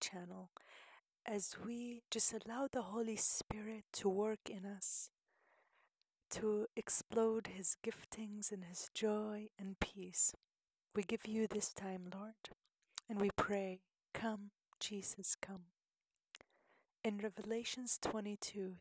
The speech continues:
twelve and thirteen, it says, "And behold, I am coming quickly, and my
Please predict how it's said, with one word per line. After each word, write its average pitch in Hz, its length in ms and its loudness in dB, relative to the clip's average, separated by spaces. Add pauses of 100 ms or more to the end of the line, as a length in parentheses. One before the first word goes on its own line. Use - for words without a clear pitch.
twelve 208 420 0 (260)
and 196 140 -8
thirteen, 185 640 -2 (800)
it - 140 0
says, - 500 2 (580)
"And 202 200 -2
behold, 208 580 0 (800)
I 208 60 4
am 196 240 2 (120)
coming 214 480 -4
quickly, 190 600 0 (720)
and 190 180 -2
my 196 200 -4